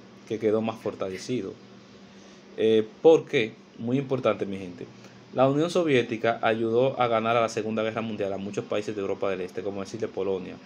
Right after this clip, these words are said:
Hungría, Bulgaria, Checoslovaquia, eh, Albania, entre muchos otros. Entonces, estos países que ellos en un momento ayudaron a liberar, na-, nada es de gratis, mi gente, nada, sobre todo en geopolítica.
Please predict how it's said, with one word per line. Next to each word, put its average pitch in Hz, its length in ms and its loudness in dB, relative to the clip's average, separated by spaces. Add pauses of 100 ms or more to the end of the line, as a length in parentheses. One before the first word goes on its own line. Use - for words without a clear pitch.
(140)
Hungría, 98 460 -6 (180)
Bulgaria, 95 480 -2 (160)
Checoslovaquia, 98 800 -4 (720)
eh, 101 460 0
Albania, 101 640 2
entre 104 240 -8
muchos 113 420 -8
otros. 98 300 -8
Entonces, 120 420 -2
estos 131 240 -2
países 120 440 0
que 107 360 2
ellos 127 240 -2
en 113 80 -6
un 117 80 -6
momento 120 460 -4
ayudaron 107 400 -2
a 110 80 -6
liberar, 110 400 -2 (340)
na-, 113 300 0
nada 120 240 4
es 123 80 -2
de 117 80 0
gratis, 101 340 0
mi 95 80 -8
gente, 95 260 -8
nada, 98 300 -4 (320)
sobre 107 240 2
todo 110 240 4
en 117 80 -6
geopolítica. 98 680 -6